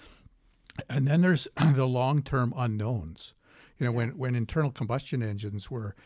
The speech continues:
Speaker 1: invented a hundred and twenty years ago, uh, there was all kinds of potential and application and use that could be seen.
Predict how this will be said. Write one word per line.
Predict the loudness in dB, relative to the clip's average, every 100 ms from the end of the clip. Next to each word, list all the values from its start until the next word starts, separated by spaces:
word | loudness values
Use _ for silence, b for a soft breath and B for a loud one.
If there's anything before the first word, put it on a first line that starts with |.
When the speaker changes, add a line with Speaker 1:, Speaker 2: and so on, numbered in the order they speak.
| B
Speaker 1:
invented | -4 -2 0 -2 -2
a | -4
hundred | -4 -4 -4 -6
and | -6
twenty | -4 -4 -4
years | -4 -4 -4
ago, | -4 -6 -8 -10 B B B B -18
uh, | -16 -16 -20 -20 -20 -14
there | -4 0
was | 0 2
all | 2
kinds | 2 2 4
of | 0 -2
potential | -4 -2 -2 -2 -6 -10 -14 _ -8
and | -8 -6 -8
application | -8 -8 -6 -6 -6 -6
and | -6 -4
use | -2 -4
that | -8 -8
could | -8
be | -8 -10
seen. | -6 -2 -2